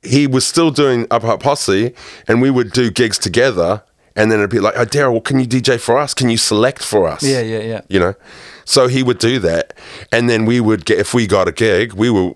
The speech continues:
Speaker 1: like I said, we were hardest <laughs> working band in show business at that point. It's like, we'd have another gig. "Hey, Daryl, do you wanna come D J for us?" He would come D J for us. It was a gig for Daryl, you
Speaker 2: Yeah,
Speaker 1: know what
Speaker 2: yeah.
Speaker 1: I mean?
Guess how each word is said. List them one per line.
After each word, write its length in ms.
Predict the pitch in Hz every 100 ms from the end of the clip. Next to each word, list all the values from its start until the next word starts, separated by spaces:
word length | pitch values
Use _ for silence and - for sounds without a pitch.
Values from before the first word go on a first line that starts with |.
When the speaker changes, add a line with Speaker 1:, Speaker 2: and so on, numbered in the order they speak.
| -
Speaker 1:
like 220 | 95 90
I 20 | -
said, 200 | - 107
we 160 | 87
were 200 | 87 87
hardest 320 | 82 90 95
<laughs> 80 | 117
working 300 | 131 - 127 123 139 -
band 380 | 117 - 139 143
in 80 |
show 240 | 110 143 170
business 380 | 151 127 123 107
at 60 |
that 180 | 113 147
point. 260 | - 113 127 113 -
It's 100 | -
like, 180 | 113 104
we'd 120 | 107
have 160 | 110 107
another 220 | 110 107
gig. 260 | 92 117 117
"Hey, 80 |
Daryl, 320 | 127 143 143 104
do 60 |
you 60 | 110
wanna 120 | 113
come 180 | - 120
D 180 | 107 135
J 200 | 139 127
for 220 | - 95
us?" 260 | 87 80 - _ - _ _ _
He 200 | - 95
would 160 | 92 85
come 180 | 92 90
D 160 | 120
J 180 | 117 104
for 160 | - 80
us. 100 | -
It 60 |
was 100 | 131
a 40 | 131
gig 280 | 147 175 104
for 140 | -
Daryl, 400 | 90 85 80 87 87
you 80 |
Speaker 2:
Yeah, 60 | 85
Speaker 1:
know 40 | 82
what 100 | 82
Speaker 2:
yeah. 60 |
Speaker 1:
I 20 |
mean? 60 | 90